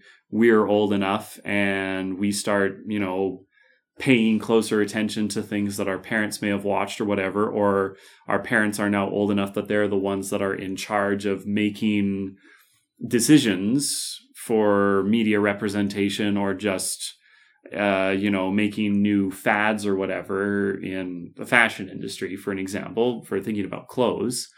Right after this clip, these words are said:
And so the same thing goes with music. So it's not that things are just endlessly repeating. It's more that in the terms of you want to make money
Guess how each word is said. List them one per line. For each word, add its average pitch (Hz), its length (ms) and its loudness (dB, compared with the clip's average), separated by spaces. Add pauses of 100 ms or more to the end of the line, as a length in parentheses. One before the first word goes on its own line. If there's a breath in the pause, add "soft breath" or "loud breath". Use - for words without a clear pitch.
(400 loud breath)
And 117 160 2
so 120 100 2
the 110 100 0
same 113 280 0
thing 120 180 0
goes 101 420 2
with 101 240 -6
music. 120 500 4 (580 soft breath)
So 117 140 0
it's 113 140 0
not 170 220 4
that 147 260 2
things 120 540 2
are 107 160 0
just 104 300 0 (160)
endlessly 113 520 0
repeating. 113 840 -2 (320 soft breath)
It's 110 300 0
more 110 640 2
that 101 480 0 (100)
in 107 460 -2
the 104 120 -2
terms 180 720 -2
of 107 600 4 (480)
you 101 200 -2
want 123 220 4
to 175 40 2
make 147 260 2
money 110 640 0